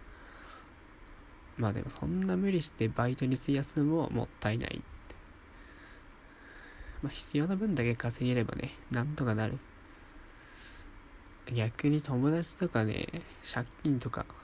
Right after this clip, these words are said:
セコムじゃないな、アコムとかにね、お世話になっちゃうのはね、もう、基本いい話を聞いたことがないんで、おすすめしません。あとまあね、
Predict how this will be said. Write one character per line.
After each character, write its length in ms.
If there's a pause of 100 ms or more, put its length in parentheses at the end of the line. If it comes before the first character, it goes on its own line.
(120)
セ 160
コ 140
ム 160
じ 80
ゃ 40
な 140
い 100
な、 280 (160)
ア 80
コ 160
ム 120
と 120
か 120
に 140
ね、 120 (120)
お 80
世 160
話 100
に 60
な 100
っ 40 (100)
ち 100
ゃ 60
う 80
の 140
は 80
ね、 100
も 240
う、 40 (720)
基 100
本 360
い 140
い 40
話 340
を 60
聞 160
い 40
た 100
こ 100
と 80
が 80
な 100
い 40
ん 100
で、 120 (260)
お 40
す 120
す 160
め 140
し 100
ま 140
せ 120
ん。 80 (3250)
あ 100
と 140
ま 280
あ 40
ね、 260